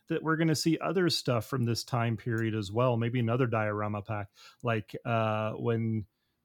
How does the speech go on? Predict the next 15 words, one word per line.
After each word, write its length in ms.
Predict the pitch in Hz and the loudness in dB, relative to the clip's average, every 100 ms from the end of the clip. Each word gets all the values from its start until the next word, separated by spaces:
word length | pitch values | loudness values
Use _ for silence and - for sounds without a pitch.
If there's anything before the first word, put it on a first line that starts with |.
| _ _ | _ _
the 480 | 123 120 110 107 104 | -2 0 0 -2 -4
T 180 | - 135 | -2 -2
forty-seven 840 | 139 123 113 - 127 117 117 110 | 0 0 0 2 2 2 0 0
is 240 | 120 113 104 | -2 -4 -4
shooting 600 | - 135 123 113 110 110 | -2 0 0 0 -2 -4
in 160 | 127 117 | -4 -4
a 60 | |
stationary 960 | - 131 117 - 113 110 110 110 104 - 131 | -2 -2 -2 -2 -2 -2 -2 -2 -4 -8 -6
manner 520 | 117 113 107 107 110 | -4 -2 -2 -4 -4
at 220 | 107 104 | -4 -4
a, 360 | 107 104 101 - _ _ - | -4 -4 -6 -10 _ _ -6
it 100 | 123 | -2
was 260 | 120 110 | -2 -2
at 120 | 110 104 | -2 -2
Reva. 420 | 120 127 135 | -2 0 0